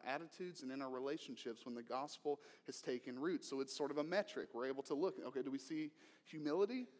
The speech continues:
Do we, do we see love? Do we see holiness in our church? Okay, we do see those things. We're probably pursuing Christ.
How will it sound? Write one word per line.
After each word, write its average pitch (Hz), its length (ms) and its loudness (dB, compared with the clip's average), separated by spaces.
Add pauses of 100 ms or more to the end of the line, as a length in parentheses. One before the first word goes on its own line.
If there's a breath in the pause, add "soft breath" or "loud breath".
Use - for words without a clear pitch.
(320 soft breath)
Do 135 80 -2
we, 139 120 2 (100)
do 131 80 -4
we 139 80 2
see 175 160 -2
love? 160 480 6 (640 soft breath)
Do 139 80 -2
we 147 80 0
see 170 320 0
holiness 220 720 0
in 185 100 -2
our 190 80 2
church? 226 340 0
Okay, 185 200 4
we 156 100 4
do 185 160 -2
see 233 160 -4
those 226 200 -2
things. 254 400 -2 (280)
We're 160 140 4
probably 180 380 6
pursuing 165 420 0
Christ. 214 500 2